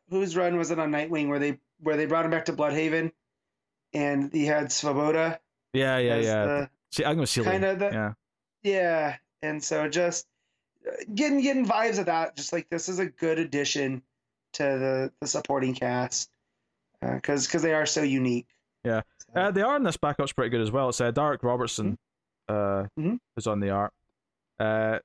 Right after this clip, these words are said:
Speaker 2: it does feel a little bit more old school. It feels a little, a little nineties, I'd say, but it's, it's
Speaker 1: A
Speaker 2: a
Speaker 1: little
Speaker 2: pre-,
Speaker 1: bit.
Speaker 2: it's a, it's a little bit, it's a solid nineties though, uh, <laughs> for, for lack of a better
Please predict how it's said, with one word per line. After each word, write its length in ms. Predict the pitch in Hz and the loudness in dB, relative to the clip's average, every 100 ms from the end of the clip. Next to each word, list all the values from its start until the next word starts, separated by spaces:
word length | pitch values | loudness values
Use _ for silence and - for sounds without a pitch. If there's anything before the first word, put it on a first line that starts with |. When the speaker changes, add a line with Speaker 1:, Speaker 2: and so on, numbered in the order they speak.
| - | -2
Speaker 2:
it 80 | 147 | 0
does 160 | 202 | 0
feel 120 | 214 190 | 2 2
a 60 | |
little 200 | 156 165 | 2 2
bit 120 | 165 160 | 2 2
more 200 | 147 131 | 2 4
old 180 | 135 165 | 2 2
school. 160 | 190 | 0
It 20 | 156 | 2
feels 100 | 151 | 2
a 60 | |
little, 320 | 139 120 120 131 | 0 2 0 2
a 100 | 127 | 2
little 240 | 123 139 | 2 2
nineties, 580 | 135 135 156 190 196 - | 2 0 0 0 0 -2
I'd 160 | - 175 | -2 -2
say, 340 | - 208 233 - _ - | 0 0 -2 -6 _ 0
but 240 | 127 127 | 2 2
it's, 160 | 202 247 | 2 2
it's 100 | 202 | 2
Speaker 1:
A 60 | |
Speaker 2:
a 20 | 175 | 2
Speaker 1:
little 160 | 175 | 2
Speaker 2:
pre-, 140 | 160 160 | 2 0
Speaker 1:
bit. 100 | - - | -2 -8
Speaker 2:
it's 120 | - | -4
a, 80 | 165 | -2
it's 80 | |
a 40 | 190 | 0
little 140 | 202 | 0
bit, 160 | 185 165 | 0 -2
it's 160 | 165 | -2
a 60 | 233 | 0
solid 360 | - 285 180 123 | 2 2 2 0
nineties 360 | 110 92 101 | -2 -2 -2
though, 140 | 104 95 | 0 0
uh, 200 | 90 117 - - | 0 -2 -4 -6
<laughs> 80 | 147 _ | -6 _
for, 160 | 156 147 | -2 -2
for 200 | - 117 | -2 0
lack 200 | 113 117 120 | 0 -2 -4
of 60 | |
a 40 | 104 | -4
better 240 | 113 - | -4 -4